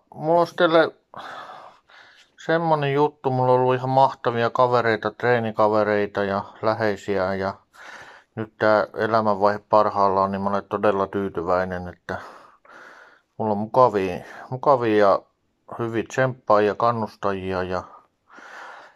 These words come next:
ja, ja, mutta aina ei oo ihan ollut näin. Mutta eipä se muillakaan oo, että tää ei oo nyt mikään ruikutus ja valituskirjelmä, että tää tuli nyt tämmönen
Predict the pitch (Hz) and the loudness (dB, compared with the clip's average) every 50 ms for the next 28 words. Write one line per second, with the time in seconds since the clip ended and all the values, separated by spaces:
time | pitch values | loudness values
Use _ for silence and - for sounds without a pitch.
0 | _ _ _ - 120 120 123 127 127 127 120 113 110 107 110 - 113 113 131 139 | _ _ _ -4 0 2 2 4 4 4 2 2 0 -4 -2 2 4 6 6 6
1 | 127 117 113 113 110 113 113 113 113 123 127 127 135 117 110 107 104 101 104 107 | 4 2 2 2 2 2 2 2 2 2 0 0 0 0 0 0 0 0 -2 -2
2 | 107 110 113 113 113 107 104 95 85 85 92 - - - - - - 98 90 - | 0 0 2 2 2 2 2 0 -2 -6 -10 -14 -14 -16 -18 -16 -16 -16 -10 -4
3 | 110 104 104 104 - 117 - 143 131 123 120 117 110 98 95 87 - - 90 85 | -4 -2 -2 -2 -4 -4 -2 -2 -2 0 0 0 2 2 0 0 0 0 2 2
4 | 85 85 85 - _ - 92 - - - 101 98 98 98 95 101 101 95 - 98 | 2 2 0 -4 _ -12 -14 -12 -8 -4 -2 -2 -2 -2 -4 -6 -8 -10 -10 -12
5 | 95 - 101 92 87 85 - - - _ _ _ _ - - - - - - - | -8 -4 -2 -2 -2 -2 -6 -14 -20 _ _ _ _ -20 -20 -20 -20 -20 -20 -20
6 | - _ - 107 107 104 101 95 98 95 80 - - - 95 92 98 98 95 98 | -18 _ -4 0 0 0 0 0 -4 -8 -10 -10 -8 -8 -4 -2 0 0 0 -2
7 | 90 90 92 - - - - 95 87 92 90 85 82 85 85 85 82 82 - - | -4 -6 -10 -10 -12 -10 -8 -6 -4 -4 -4 -6 -6 -6 -6 -6 -6 -8 -10 -14
8 | - - - - - _ - 98 85 85 - 113 110 117 113 113 110 107 _ - | -16 -18 -20 -20 -16 _ -6 -4 -4 -4 -4 -4 -4 -4 -4 -4 -6 -4 _ -2
9 | 104 101 101 98 98 92 | -2 0 0 -2 -6 -6